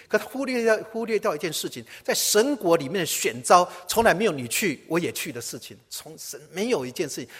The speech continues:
每个人单独被上帝选召的。你看有次，呃，在马-，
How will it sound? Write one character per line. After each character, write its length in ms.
每 160
个 140
人 120
单 240
独 140
被 160
上 220
帝 120
选 240
召 200
的。 180
你 80
看 300
有 100
次， 320
呃， 160
在 220
马-， 200